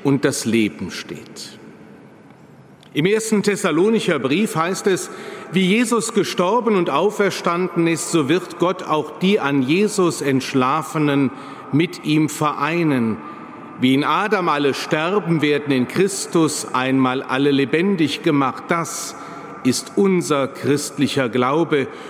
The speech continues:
und der prägt auch diesen Gedenktag. Deshalb steht hier vorne in unserem Chorraum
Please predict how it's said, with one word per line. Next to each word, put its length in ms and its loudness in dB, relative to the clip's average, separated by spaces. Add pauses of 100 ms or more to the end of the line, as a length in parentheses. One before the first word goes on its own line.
(160)
und 220 2
der 160 2
prägt 480 -2
auch 140 0
diesen 440 0
Gedenktag. 840 -4 (580)
Deshalb 300 2
steht 240 -2
hier 140 2
vorne 380 2
in 120 2
unserem 420 0
Chorraum 680 2